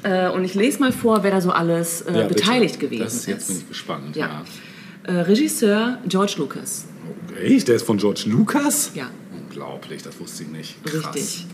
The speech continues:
Speaker 1: Und der Erfolg von American Graffiti, das kann ich hier schon mal sagen,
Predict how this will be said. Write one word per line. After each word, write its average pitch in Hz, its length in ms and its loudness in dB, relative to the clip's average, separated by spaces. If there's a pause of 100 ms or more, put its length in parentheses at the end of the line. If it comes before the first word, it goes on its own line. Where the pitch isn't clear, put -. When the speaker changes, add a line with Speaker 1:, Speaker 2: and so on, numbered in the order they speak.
(640)
Speaker 1:
Und 160 240 0
der - 100 4
Erfolg 202 360 4
von 254 140 -2
American 214 380 4
Graffiti, 214 460 0
das 170 140 -4
kann 170 140 -4
ich 160 80 -8
hier 170 100 -4
schon 170 140 -4
mal 156 140 -2
sagen, 185 440 -2